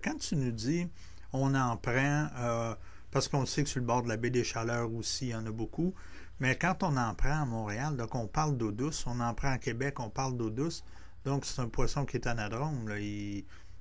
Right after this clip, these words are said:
il vient frayer en eau douce ou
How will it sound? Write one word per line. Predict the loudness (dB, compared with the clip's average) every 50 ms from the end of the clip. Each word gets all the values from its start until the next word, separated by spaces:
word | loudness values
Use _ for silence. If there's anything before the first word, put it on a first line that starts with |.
| -2
il | -2 0
vient | 0 2 4 4 2
frayer | 2 2 2 4 4 4 4 4 2 2 2
en | 2 2
eau | 2 2 2
douce | 2 2 2 0 0 -2 -4 -4 -2 0
ou | 0 0 2 0 0 0 0 0 0 0